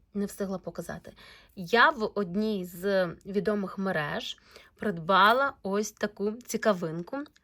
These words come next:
Це ось такий календар неймовірних передбачень на цей рік.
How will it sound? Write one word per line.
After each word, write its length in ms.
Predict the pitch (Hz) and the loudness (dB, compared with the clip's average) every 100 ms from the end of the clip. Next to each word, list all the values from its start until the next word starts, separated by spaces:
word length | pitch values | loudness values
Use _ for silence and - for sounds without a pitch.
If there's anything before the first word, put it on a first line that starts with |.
| _ | _
Це 440 | - 214 214 302 - | -2 4 4 4 2
ось 160 | 220 | 0
такий 360 | 233 226 226 233 | 2 0 2 2
календар 720 | 233 202 190 190 190 208 226 | 2 0 2 4 8 8 6
неймовірних 680 | 214 202 202 180 208 202 190 | 2 4 4 4 2 2 -2
передбачень 800 | - 180 165 180 226 - 247 202 | -2 -2 2 4 4 2 -4 0
на 260 | 180 185 - | 2 2 0
цей 240 | - 196 | -2 0
рік. 260 | 165 - | -2 -6